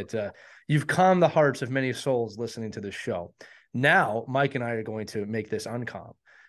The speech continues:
and talk <laughs> about all the things that are changing. No, Christy, that's a fantastic answer. And again, seriously, from, from both of us and all of us listening,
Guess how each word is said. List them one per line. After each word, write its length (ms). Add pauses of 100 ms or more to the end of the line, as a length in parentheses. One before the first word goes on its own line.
and 160
talk 240 (200)
<laughs> 180
about 460 (220)
all 160
the 100
things 280
that 80
are 80
changing. 360
No, 280
Christy, 200
that's 160
a 40
fantastic 500
answer. 160
And 80
again, 220
seriously, 340
from, 220
from 160
both 180
of 80
us 160
and 80
all 80
of 60
us 120
listening, 380